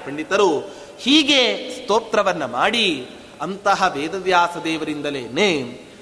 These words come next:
ಇವತ್ತಿನ ದಿನ ಅಷ್ಟಾದಶ ಪುರಾಣಗಳು ಕೂಡ ಜಗತ್ತಿನಲ್ಲಿ ಉದಯಿಸಿದೆ. ಹದಿನೆಂಟು ಪುರಾಣಗಳನ್ನ ರಚನೆ ಮಾಡಿದ್ದಾರೆ. ವೇದಾರ್ಥ ನಿರ್ಣಾಯಕವಾದ ಬ್ರಹ್ಮಸೂತ್ರಗಳನ್ನ ರಚನೆ ಮಾಡಿದ್ದಾರೆ.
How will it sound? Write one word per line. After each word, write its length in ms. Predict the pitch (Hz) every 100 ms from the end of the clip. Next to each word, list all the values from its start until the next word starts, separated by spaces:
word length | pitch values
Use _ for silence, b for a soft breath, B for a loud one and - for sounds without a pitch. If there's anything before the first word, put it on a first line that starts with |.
| B
ಇವತ್ತಿನ 540 | 180 190 185 - 151 127
ದಿನ 240 | 135 196 208 156 - - -
ಅಷ್ಟಾದಶ 680 | 175 - 208 196 196 190 185
ಪುರಾಣಗಳು 760 | 180 175 170 170 165 165 165
ಕೂಡ 180 | 151 165
ಜಗತ್ತಿನಲ್ಲಿ 760 | 185 165 160 - 147 139 147 170
ಉದಯಿಸಿದೆ. 800 | 147 143 127 123 127 120 117 107 101 - B B 190
ಹದಿನೆಂಟು 640 | 190 240 269 277 269 269
ಪುರಾಣಗಳನ್ನ 800 | - 220 214 208 196 185 180 160
ರಚನೆ 320 | 139 - 220
ಮಾಡಿದ್ದಾರೆ. 840 | 208 180 151 151 147 139 139 185 - B B B
ವೇದಾರ್ಥ 680 | 139 196 220 277 302 - -
ನಿರ್ಣಾಯಕವಾದ 1080 | 285 277 254 254 247 233 233 226 214 208 190
ಬ್ರಹ್ಮಸೂತ್ರಗಳನ್ನ 1300 | - 165 175 240 311 320 294 - 233 220 208 196 180
ರಚನೆ 320 | 143 - 208
ಮಾಡಿದ್ದಾರೆ. 1000 | 202 185 156 160 151 147 165 220 -